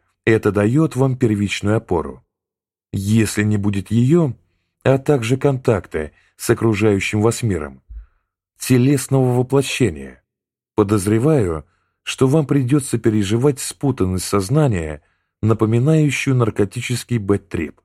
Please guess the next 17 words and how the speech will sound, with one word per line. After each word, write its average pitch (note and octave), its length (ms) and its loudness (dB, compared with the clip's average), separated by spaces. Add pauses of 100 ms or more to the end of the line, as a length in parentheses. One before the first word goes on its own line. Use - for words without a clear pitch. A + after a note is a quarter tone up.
(1080)
Но C#3+ 220 4
сейчас D3+ 500 0
нужно C3+ 280 0
решить, C3 520 -2 (380)
какое G#2 480 2
вам F#2 240 -2
дать D3 220 0
искусственное G#2+ 640 -2
тело. C#2 400 -8 (540)
Материального A#2+ 840 2
робота, G#2 560 0 (260)
который A2+ 440 2
может G#2+ 340 0
ходить G#2+ 320 -2
по - 80 -2
реальному G#2+ 460 2
миру, D2+ 340 -6